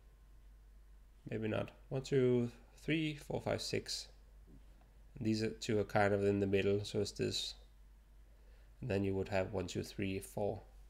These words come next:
But this is a city. Nickname is going for a scouting run, probably, with this tanks. With this tank, and it's helis from his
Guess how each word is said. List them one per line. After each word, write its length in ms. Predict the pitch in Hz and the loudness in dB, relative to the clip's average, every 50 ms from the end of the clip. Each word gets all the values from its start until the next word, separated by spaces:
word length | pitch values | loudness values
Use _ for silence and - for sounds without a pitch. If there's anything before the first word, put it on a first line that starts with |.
| - - | -12 -10
But 140 | 123 123 - - - - - | -10 -10 -10 -12 -14 -12 -8
this 180 | 123 - - | -6 -6 -6
is 140 | 120 - - | -4 -6 -8
a 60 | 127 | -6
city. 440 | - - - 110 101 98 - 95 95 - - - - - - - - - - - - - - - - - - - - - - - - - - - - - - - - - - - - - - - - - - - - - - - - - - - - - - - - - - - - - - - - - 139 | -6 -6 -4 -4 -4 -4 -4 -4 -6 -8 -14 -20 -20 -20 -20 -20 -20 -20 -20 -20 -20 -20 -20 -20 -20 -20 -20 -20 -20 -20 -20 -20 -20 -20 -20 -20 -20 -20 -20 -20 -20 -20 -20 -20 -20 -20 -20 -20 -20 -20 -20 -20 -20 -20 -20 -20 -20 -20 -20 -20 -20 -20 -20 -20 -20 -20 -20 -20 -20 -20 -20 -20 -12 -4 0
Nickname 460 | 117 117 135 143 151 143 139 135 127 | 2 2 2 4 6 6 6 8 8
is 220 | 120 117 117 - | 8 6 6 4
going 280 | - - 127 127 127 123 | 4 6 6 8 6 6
for 180 | 120 - 117 | 4 4 2
a 40 | 110 | 4
scouting 680 | 113 - - - - - - 101 98 110 131 156 175 175 | 4 4 4 4 2 2 2 4 6 6 6 6 6 6
run, 280 | 156 151 151 156 160 160 | 6 6 6 6 4 2
probably, 640 | - - - 170 165 175 208 - 180 175 185 180 180 - - - - - - - - - | 0 2 2 2 2 2 0 -2 0 2 2 0 0 -6 -14 -18 -18 -20 -20 -16 -12 -10
with 140 | 165 - - | -10 -6 -4
this 160 | 160 147 - | -2 -2 2
tanks. 480 | - 156 147 147 147 151 156 - - - - - - - - - - - - - - - - - - - - - | 4 6 6 6 6 4 2 -4 -8 -10 -12 -16 -18 -20 -20 -20 -20 -18 -18 -18 -18 -18 -18 -18 -18 -16 -10 -8
With 140 | 135 123 - | -6 -4 -2
this 160 | 135 120 - | -2 -2 0
tank, 280 | - 139 135 131 131 - | 2 2 2 2 2 -2
and 280 | 117 120 113 113 117 - - - - - - - - - - - - - - - - - - - - - - - - - - - - | 0 0 2 0 0 -4 -10 -16 -20 -20 -20 -20 -20 -20 -20 -20 -20 -20 -20 -20 -20 -20 -20 -20 -20 -20 -20 -20 -20 -20 -18 -16 -12
it's 200 | - - - - - | -6 0 0 2 6
helis 460 | 131 131 135 147 147 143 - - - | 6 6 8 6 4 4 2 0 0
from 240 | - - 123 117 117 | 0 0 0 2 2
his 400 | 123 131 127 - - - - | 2 2 2 2 0 -2 -2